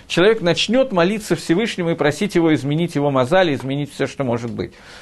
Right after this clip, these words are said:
Говорит Иов, это невозможно требовать от человека. Человек, знающий, что ему ничего не положено, он будет обращаться к Всевышнему и спрашивать, за что, объясни, где, а не обращаться к будущему, что ради того, чтобы в будущем что-то изменилось.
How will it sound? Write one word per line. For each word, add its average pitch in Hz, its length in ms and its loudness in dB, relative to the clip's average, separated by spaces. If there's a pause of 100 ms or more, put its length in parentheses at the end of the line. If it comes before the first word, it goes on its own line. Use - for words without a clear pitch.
(200)
Говорит 233 360 2
Иов, 294 220 4
это 185 140 -2
невозможно 233 560 0
требовать 240 540 0
от 107 80 -8
человека. 104 380 0
Человек, 190 320 0
знающий, 139 800 0 (240)
что - 180 0
ему 214 160 4
ничего 196 480 2
не 175 100 0
положено, 175 640 0 (240)
он 208 180 0
будет 269 260 0
обращаться 254 500 2
к 226 80 -10
Всевышнему 240 460 -2
и - 20 4
спрашивать, 240 540 0
за 175 160 2
что, 254 280 2
объясни, 156 540 -4
где, 127 340 -2 (500)
а 127 120 0
не 151 80 2
обращаться 151 560 2
к 139 80 -4
будущему, 165 480 -2
что - 160 -2
ради 131 220 2
того, 156 200 2
чтобы 143 220 -2
в - 20 -4
будущем 127 380 -2
что-то 120 320 -2
изменилось. 95 480 -6